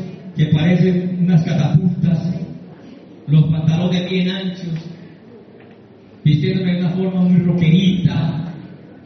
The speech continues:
La gente va a creer que soy pastor. Y usted puede hacerlo.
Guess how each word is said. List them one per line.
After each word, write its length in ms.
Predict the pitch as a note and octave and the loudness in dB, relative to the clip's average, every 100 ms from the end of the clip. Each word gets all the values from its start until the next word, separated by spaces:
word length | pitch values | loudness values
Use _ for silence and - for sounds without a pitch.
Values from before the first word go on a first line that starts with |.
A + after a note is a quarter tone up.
| - - B3 | -20 -14 -6
La 120 | B3 | -2
gente 180 | B3+ B3+ | -2 -2
va 120 | C4+ | -4
a 20 | |
creer 280 | B3+ B3+ B3 | -6 -4 -4
que 80 | A3 | -4
soy 80 | B3 | 0
pastor. 400 | - - - - - - - - - - - - - - D3+ | 0 0 -4 -6 -10 -14 -20 -20 -20 -20 -20 -20 -20 -16 -4
Y 40 | |
usted 220 | - - | 0 2
puede 140 | C3 - | 2 2
hacerlo. 460 | - - - - | 2 2 0 -4